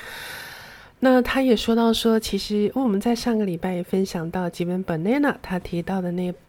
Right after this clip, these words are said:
那一篇哦，就是说他对小公-，公橘猫完全没辙。说到他第一次，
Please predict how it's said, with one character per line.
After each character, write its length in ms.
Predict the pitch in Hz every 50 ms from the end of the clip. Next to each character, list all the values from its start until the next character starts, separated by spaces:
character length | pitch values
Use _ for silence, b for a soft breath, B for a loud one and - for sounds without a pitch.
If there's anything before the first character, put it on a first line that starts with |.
| _ -
那 220 | 190 185 185 185
一 160 | 180 180 180
篇 380 | 180 - - - - 175 170 160 -
哦， 120 | 185 175
就 160 | 175 - 180
是 60 | 190
说 100 | - 185
他 140 | 185 185 185 175
对 200 | - - 185 185
小 160 | - - 165 151
公-， 300 | - 190 185 190 190 - _ _ - -
公 180 | - 220 226 226
橘 200 | 220 - 180 185
猫 240 | 185 180 180 185
完 180 | 180 175 165 175
全 160 | - - 175
没 240 | 165 160 156 165 170 - -
辙。 320 | - - 165 156 151 156 B B B B B B
说 240 | 185 - - - 190
到 160 | 190 202 190
他 240 | 196 196 185 180 180 - B B B B
第 120 | - - 233
一 120 | 269 285
次， 480 | 285 - - - - - 294 262 208